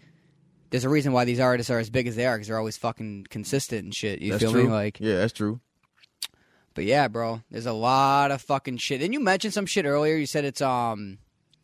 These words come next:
Speaker 1: like, Hip Hop History Month or some shit like that?
Speaker 2: Yes.
Speaker 1: I didn't even know
Speaker 2: Yes.
Speaker 1: that was a fucking thing.
Speaker 2: Yes. Uh, Hip Hop History, uh, is in the month of November, so this month currently. Um, it, it, it is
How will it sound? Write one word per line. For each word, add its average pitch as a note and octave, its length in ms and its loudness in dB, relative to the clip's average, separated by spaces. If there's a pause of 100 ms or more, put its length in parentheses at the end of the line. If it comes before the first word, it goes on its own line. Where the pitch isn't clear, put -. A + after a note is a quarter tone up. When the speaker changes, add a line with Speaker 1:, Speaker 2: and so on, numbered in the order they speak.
(420)
Speaker 1:
like, A#2+ 120 -6
Hip D3+ 200 -2
Hop D3+ 200 4
History D3 280 0
Month D#3 180 2
or D3+ 60 0
some D#3 180 0
shit D3+ 180 2
like D3 120 4
that? D3+ 320 2
Speaker 2:
Yes. F#2+ 480 -2
Speaker 1:
I - 40 2
didn't A3 120 4
even A#3 60 4
know A3+ 60 4
Speaker 2:
Yes. G#3+ 60 2
Speaker 1:
that G3+ 60 6
was F#3 100 2
a D3 80 -2
fucking D3+ 360 0
thing. A#2+ 340 0 (160)
Speaker 2:
Yes. A2+ 440 -2
Uh, G2 360 -2
Hip B2 220 -2
Hop C3+ 180 4
History, A#2+ 640 -2 (180)
uh, G2 340 0
is F#2+ 460 -4
in G2 160 -4
the F#2+ 80 -2
month G#2 320 0
of F#2 180 0
November, G#2+ 460 0
so F2+ 200 -2
this A2+ 320 0
month B2 260 -2
currently. C3 500 0 (560)
Um, A2 640 2 (160)
it, A2 340 -2 (140)
it, A2+ 300 2
it A#2 120 4
is G#2 320 2